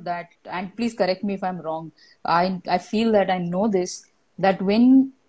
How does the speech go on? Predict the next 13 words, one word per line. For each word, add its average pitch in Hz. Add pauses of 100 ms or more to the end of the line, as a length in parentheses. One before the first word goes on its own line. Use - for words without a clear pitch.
(100)
Tadhom 208
project 196
happened, 151 (640)
uh, 165 (160)
not 190
only 254
were 240
you 240
trying 185
to 220
bring 208 (220)
these 202
two 220